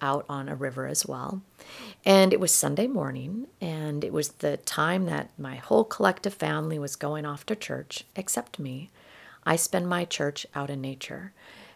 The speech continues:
And so I was going out to the dock and getting all set up to sit and meditate and really commune with my divine love, higher power, and just let that beautiful essence speak to me. And my little nephew comes running out, and he said,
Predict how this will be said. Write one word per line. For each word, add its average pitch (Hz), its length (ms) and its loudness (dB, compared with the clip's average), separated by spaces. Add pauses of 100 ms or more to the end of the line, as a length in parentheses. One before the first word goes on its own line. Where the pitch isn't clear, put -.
(120)
And 190 500 6
so - 180 6
I 175 80 8
was 170 160 6
going 175 280 6
out 208 160 4
to 240 80 0
the 277 80 6
dock 175 480 0
and 160 280 -4
getting 190 240 4
all 190 100 8
set 190 320 4
up 165 320 2 (100)
to 185 320 2
sit - 400 4
and 185 160 -4
meditate 143 760 -6 (100)
and 143 260 -8
really 160 240 2
commune 190 760 2 (380)
with - 200 2
my 170 560 6 (100)
divine 147 540 0
love, 143 240 0
higher 143 360 -2
power, 147 600 -8
and 143 340 -6
just - 300 -6 (320)
let 160 460 4
that 147 280 -6
beautiful 170 480 0
essence 139 400 -4
speak - 380 -2
to - 100 -10
me. 135 300 -8 (600)
And 196 320 8
my 190 140 2
little 220 320 6
nephew 190 320 4
comes 147 300 -4
running 165 320 2
out, 151 360 0
and 175 140 -4
he 190 220 0
said, - 340 0